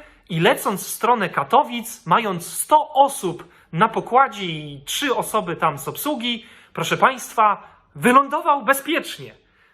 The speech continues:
Wszystkie sto osób wysiadło, odebrało bagaże i wróciło do domu". Czy taki news miałby w ogóle szansę na to, żeby się przebić z milionów różnych newsów dziennie do faktów, do wiadomości czy do informacji? Oczywiście, że nie.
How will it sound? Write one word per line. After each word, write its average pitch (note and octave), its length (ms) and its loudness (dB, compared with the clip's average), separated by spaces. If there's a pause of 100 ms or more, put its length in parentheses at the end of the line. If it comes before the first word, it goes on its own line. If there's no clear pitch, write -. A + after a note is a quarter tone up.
Wszystkie G#3 420 -6
sto A3 240 -2
osób A3 300 0
wysiadło, B3 480 0
odebrało F3 400 2
bagaże G3+ 400 -2
i F#3+ 40 -4
wróciło F#3 360 -6
do E3 120 -8
domu". C3+ 260 -6 (460)
Czy E3+ 120 -10
taki A#3 440 -2
news A3+ 560 -4
miałby G3+ 400 0
w F#3 60 -4
ogóle G3 260 -2
szansę A3+ 520 0
na D#3+ 200 0
to, D3 300 -6 (300)
żeby F3 280 -4
się G3 200 0
przebić G3 480 -4
z D3 80 -8
milionów F#3+ 440 -2
różnych F#3 300 -8
newsów F#3+ 280 -8
dziennie F3+ 400 -4 (260)
do F3 100 -2
faktów, G3+ 400 -2
do E3+ 80 -6
wiadomości F3+ 560 -2
czy F3 120 -12
do F3+ 80 -2
informacji? F3+ 720 -2 (320)
Oczywiście, C4+ 460 0
że G#3 140 0
nie. C#3 340 -2